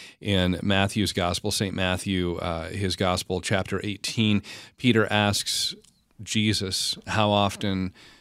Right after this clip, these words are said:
"Shall my brother sin against me and I forgive him?" as many as seven times. Jesus gives that response, not seven times, but, you know, depending on the, the translation, it's either seventy-seven times or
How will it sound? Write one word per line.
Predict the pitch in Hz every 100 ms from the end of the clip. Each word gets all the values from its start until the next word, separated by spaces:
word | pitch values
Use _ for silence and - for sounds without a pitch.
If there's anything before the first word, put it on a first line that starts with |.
| _ -
"Shall | - 107
my | 98
brother | 90 101 95
sin | - 104
against | 92 107 101
me | 110
and | 95
I | 82 87
forgive | - 87 104 117 110
him?" | 127 123
as | 101 -
many | 85 85
as | -
seven | - 117 123
times. | 113 117 117 107
Jesus | - 104 101 98 95 - - - - -
gives | 113 -
that | 110 92 -
response, | 92 - 104 95 95 92 -
not | 110 95 92 87 -
seven | - 110 98 98
times, | 92 90 87 87
but, | - 90 87 - -
you | 107 104
know, | 92
depending | 92 117 107
on | 98 95 92
the, | 90 87
the | 101
translation, | - 95 95 101 90 98
it's | 90 -
either | 95 90 - - - - -
seventy-seven | - 123 107 95 127 123
times | 113 113 110 101
or | 82